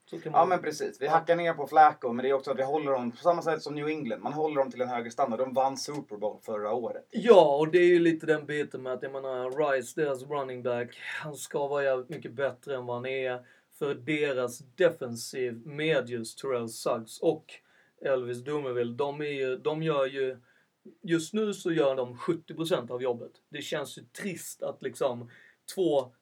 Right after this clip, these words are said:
Speaker 1: spelare som har svinmycket betalt åker liksom någon form av snålskjuts hela
Speaker 2: Ja,
Speaker 1: tiden. Så man vill ju
Speaker 2: exakt.
Speaker 1: liksom så här, när ska de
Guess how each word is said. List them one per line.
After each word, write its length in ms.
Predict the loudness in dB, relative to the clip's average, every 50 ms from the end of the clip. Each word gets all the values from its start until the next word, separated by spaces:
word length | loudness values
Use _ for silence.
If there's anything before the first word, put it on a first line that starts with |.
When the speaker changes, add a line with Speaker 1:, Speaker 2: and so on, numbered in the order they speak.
| _ _
Speaker 1:
spelare 520 | -16 -8 0 4 4 4 4 4 0 -2 -4
som 340 | -6 -8 -8 -8 -10 -12 -14
har 80 | -14 -14
svinmycket 920 | -12 -10 -10 -8 -6 -4 -4 -2 -2 -2 -2 -2 -4 -4 -6 -8 -10 -10
betalt 460 | -10 -8 -4 0 2 2 2 2 -2 -2
åker 380 | 0 0 0 0 0 -2 -4 -4
liksom 260 | -4 -6 -8 -8 -8
någon 120 | -8 -6 -4
form 200 | -4 -4 -4 -6
av 80 | -8
snålskjuts 840 | -10 -8 -6 -6 -4 -2 -2 -4 -4 -4 -2 -2 0 0 -2 -2 -4
hela 140 | -2 0 4
Speaker 2:
Ja, 140 | 6 6 6
Speaker 1:
tiden. 140 | 4 2 -2
Så 100 | 0 2
man 100 | 4 8 8
vill 80 | 8
ju 40 | 8
Speaker 2:
exakt. 140 | 8 8 4
Speaker 1:
liksom 260 | 4 0 -2 -2 0
så 80 | 2 2
här, 80 | 2
när 200 | 4 2 2 2
ska 180 | 0 -2 -4 -2
de 300 | 0 0 -2 -2 -4